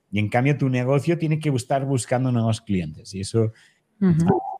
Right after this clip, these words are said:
Speaker 1: creo que, que hay que entenderlo y que además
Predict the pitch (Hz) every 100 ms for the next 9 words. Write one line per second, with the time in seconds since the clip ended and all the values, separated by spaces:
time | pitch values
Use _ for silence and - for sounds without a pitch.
0 | _ - 104 117 - 107 101 95 92 87
1 | - - _ 95 95 113 101 98 95 107
2 | 120 175 - 107 98 107 101 101 131 190
3 | -